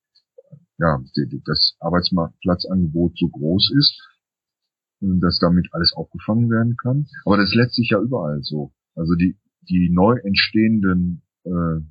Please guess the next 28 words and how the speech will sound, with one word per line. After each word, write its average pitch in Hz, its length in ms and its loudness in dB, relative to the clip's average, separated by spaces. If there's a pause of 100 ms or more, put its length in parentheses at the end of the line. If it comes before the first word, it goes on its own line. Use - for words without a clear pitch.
(560)
Arbeitsplätze, 107 840 -2 (420)
die 90 140 2
haben 104 120 4
ja 104 80 6
nie 120 280 4
und 101 240 -4
nimmer 120 300 2
diese, 95 560 2 (240)
diese, 90 580 0 (200)
äh, 85 260 -6
Zahl, 98 500 2 (400)
die, 85 440 2 (200)
die 87 80 -2
letztlich 92 360 -2
weggefallen 117 580 -4
sind. - 280 -14 (400)
Weil 82 120 0
es - 80 -2
einfach, 87 260 -2 (680)
das 82 220 -8
ist 87 140 2
jetzt 87 220 0
nicht 104 180 0
nur 98 160 2
ein 82 200 -2
Problem 90 340 -2
im 80 200 -6
Ruhrgebiet, 107 480 -2